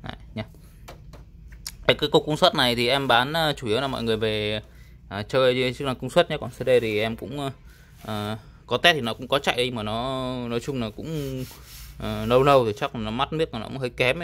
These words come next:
chạy nó cũng, cũng, cũng không, không được ổn định lắm. Đấy. Đấy. Thế thì con này, ờ, ờ, con này nhá, đấy, con này bán công suất cho quý vị. Vâng, C R một N T D này. Thì, ờ, con này bán cho quý vị với giá là đi, ờ,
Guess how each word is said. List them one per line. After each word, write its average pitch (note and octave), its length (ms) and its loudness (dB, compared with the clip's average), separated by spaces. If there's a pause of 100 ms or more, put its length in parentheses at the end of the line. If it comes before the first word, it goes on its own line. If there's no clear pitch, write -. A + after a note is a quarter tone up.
chạy - 180 -4
nó A2 120 -8
cũng, C#3+ 380 -10
cũng, - 160 -12
cũng - 100 -14
không, B2+ 160 -8
không A#2+ 200 -4
được A2+ 180 -2 (140)
ổn G2+ 120 -6
định A2 140 -4
lắm. G#2+ 140 -4 (200)
Đấy. G#2+ 140 -6 (880)
Đấy. F#2+ 140 -4 (1040)
Thế B2 100 2
thì D3 100 4
con D#3+ 180 6
này, C3 240 2
ờ, B2 280 4 (920)
ờ, A2+ 240 0
con D3 200 2
này C3+ 200 4
nhá, D3 260 4
đấy, B2 100 0
con C#3 160 2
này B2+ 100 2
bán C3 360 2
công C#3+ 180 0
suất F#3 180 2
cho D3+ 100 0
quý C#3 100 2
vị. A#2+ 180 0 (200)
Vâng, A#2 140 0
C - 40 -12
R B2 220 0
một A2 180 -2 (340)
N A#2+ 80 -2 (140)
T B2 80 2
D C3 40 2 (160)
này. A2+ 140 2 (540)
Thì, A2+ 160 0
ờ, A2+ 140 4
con C3 200 6
này A2+ 200 4
bán A2 240 8
cho C#3 100 4
quý B2 100 0
vị C#3 180 -2
với A2+ 160 2
giá A2+ 260 2
là C3+ 160 0
đi, B2 240 -2
ờ, B2 160 6